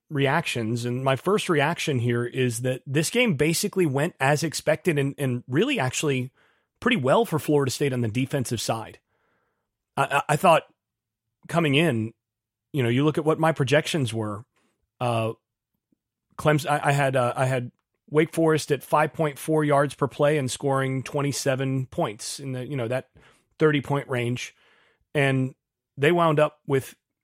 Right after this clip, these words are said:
worse yards per play numbers. Their total game yards per play,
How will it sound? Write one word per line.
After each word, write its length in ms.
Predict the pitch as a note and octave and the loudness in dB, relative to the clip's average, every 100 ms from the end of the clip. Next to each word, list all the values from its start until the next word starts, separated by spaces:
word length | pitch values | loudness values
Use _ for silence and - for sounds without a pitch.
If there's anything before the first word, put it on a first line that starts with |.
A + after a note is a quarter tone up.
| _ _ - | _ _ -12
worse 600 | C3 D3+ G#3+ - - - - | 0 4 4 2 -4 -6 -4
yards 320 | D3+ D3 C#3 | 2 2 0
per 100 | - | -6
play 260 | B2 D#3 F#3+ | -4 0 0
numbers. 520 | B2 A2 B2+ - - _ _ _ _ _ _ _ _ _ - | 0 -2 -6 -8 -12 _ _ _ _ _ _ _ _ _ 0
Their 140 | C#3+ | 0
total 280 | - F3 D#3+ | 2 2 2
game 420 | C3+ D3 D3+ C#3 | 2 0 0 -2
yards 320 | D3+ C#3+ C#3+ | 2 2 2
per 120 | - B2+ | -4 -4
play, 420 | D3+ D#3 B2 | 2 2 2